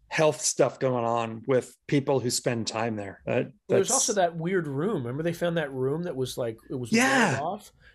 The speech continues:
Speaker 1: Yeah, a
Speaker 2: And they
Speaker 1: little
Speaker 2: found, like,
Speaker 1: concrete room.
Speaker 2: and it was, like, no entrance, no, no way to get in there. And it was like,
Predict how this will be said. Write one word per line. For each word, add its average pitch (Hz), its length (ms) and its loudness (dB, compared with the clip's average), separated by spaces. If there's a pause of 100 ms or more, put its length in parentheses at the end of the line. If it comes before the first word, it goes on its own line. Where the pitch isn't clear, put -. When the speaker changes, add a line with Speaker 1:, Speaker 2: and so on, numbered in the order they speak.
Speaker 1:
Yeah, 208 80 8
a - 40 8
Speaker 2:
And 180 40 8
they 175 40 6
Speaker 1:
little 202 160 8
Speaker 2:
found, 165 120 2
like, 202 120 4
Speaker 1:
concrete 208 360 2
room. 254 400 4 (800)
Speaker 2:
and 170 160 0
it - 80 -8
was, 165 80 0
like, 123 180 -4
no 180 200 4
entrance, 175 800 -4
no, 156 640 0 (100)
no 160 160 2
way 175 220 4
to 170 80 2
get 160 160 0
in 151 120 0
there. 151 200 -2
And 156 100 -4
it 156 80 -4
was 143 220 -4
like, 139 320 -2